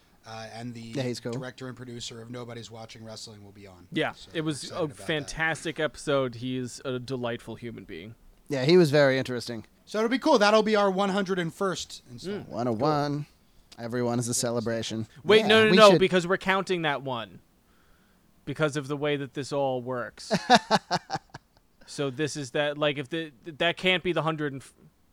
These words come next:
Speaker 3: wait, is it? Have we actually recorded more than a hundred? I'm so confused.
Speaker 1: Yeah, yeah, yeah. This is the one hundredth thing to be released.
Speaker 2: Okay.
Speaker 3: Okay, I see.
Speaker 1: Then the next release will
Speaker 3: I
Speaker 1: be
Speaker 3: see. Okay,
Speaker 2: Okay,
Speaker 3: so we've
Speaker 2: that makes
Speaker 3: actually
Speaker 2: sense.
Speaker 3: recorded, like, a hundred and four things. Okay,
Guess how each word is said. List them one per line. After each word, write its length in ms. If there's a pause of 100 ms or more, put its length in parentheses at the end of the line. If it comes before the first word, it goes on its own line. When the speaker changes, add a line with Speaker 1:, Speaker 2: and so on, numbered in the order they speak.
Speaker 3:
wait, 220
is 140
it? 200 (540)
Have 160
we 260 (120)
actually 360
recorded 480
more 240
than 140
a 60
hundred? 320 (360)
I'm 80
so 240
confused. 600 (400)
Speaker 1:
Yeah, 160
yeah, 140
yeah. 140
This 280
is 160
the 160
one 200
hundredth 420
thing 320
to 120
be 180
released. 680 (400)
Speaker 2:
Okay. 220
Speaker 3:
Okay, 520 (340)
I 120
see. 180
Speaker 1:
Then 120
the 100
next 340
release 680 (300)
will 120
Speaker 3:
I 260
Speaker 1:
be 60
Speaker 3:
see. 240
Okay, 280
Speaker 2:
Okay, 140
Speaker 3:
so 80
we've 140
Speaker 2:
that 120
makes 120
Speaker 3:
actually 200
Speaker 2:
sense. 100
Speaker 3:
recorded, 440
like, 160
a 80
hundred 360
and 120
four 300
things. 460
Okay, 380